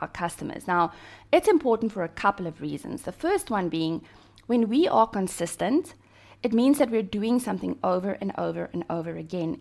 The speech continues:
in the exact same way, and maybe even doing it better every time.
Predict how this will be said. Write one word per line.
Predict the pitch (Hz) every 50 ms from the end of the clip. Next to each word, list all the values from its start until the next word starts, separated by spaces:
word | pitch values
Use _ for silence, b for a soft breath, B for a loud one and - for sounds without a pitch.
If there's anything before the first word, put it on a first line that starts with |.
| - _
in | - 214 220 226 240
the | 233 226
exact | 208 196 196 - 185 180 180 175 - -
same | - 170 160 156 156 156
way, | 160 156 147 - - - - - - -
and | - 180
maybe | 185 196 214 285 311 302 - 233
even | 233 208 214 208 208 208
doing | - - 208 185 190 185
it | 165 165 160
better | - 190 185 165 - - - -
every | 185 170 165 151
time. | 151 - - 180 170 - -